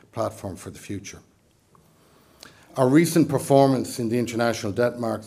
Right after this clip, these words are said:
markets is already proof of the merits of han-, having sensible fiscal rules applied over a longer term focus.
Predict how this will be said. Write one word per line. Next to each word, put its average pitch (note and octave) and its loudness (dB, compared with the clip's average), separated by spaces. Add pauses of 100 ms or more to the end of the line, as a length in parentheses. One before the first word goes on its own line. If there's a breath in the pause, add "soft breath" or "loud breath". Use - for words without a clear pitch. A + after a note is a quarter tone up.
(220)
markets G#2+ -10
is G2+ -8
already A#2 0
proof - -4 (180)
of G#2 -8
the A2 -6
merits A2+ 0
of G#2 -14
han-, A2+ -8
having G#2 -4
sensible A#2 -4
fiscal G#2+ -8
rules G#2 -4
applied G2+ -8
over F#2+ -10
a - -8
longer G2 -10 (180)
term F#2+ -14
focus. - -16